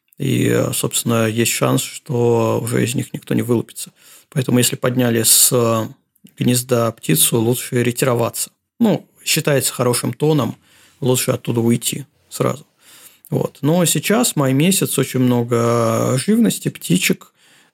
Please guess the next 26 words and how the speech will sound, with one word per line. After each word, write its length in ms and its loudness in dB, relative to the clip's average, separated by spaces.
Ну, 100 2
естественно, 380 0
и 40 2
сами 500 2
озера 380 2
Эльтон 440 -2
и 20 -2
Баскунчак, 760 -2
э, 240 2
соляные. 640 0
А 160 2
если 540 2
Эльтон — 420 0
это 140 -4
более 300 0
такое 320 -2
пустынное 600 0
место, 720 0
всякие 460 -6
столбики, 680 -2
отражения, 1200 0
минимализм, 840 2
вот 100 -8
все 100 -4
такие 320 -2
истории, 560 0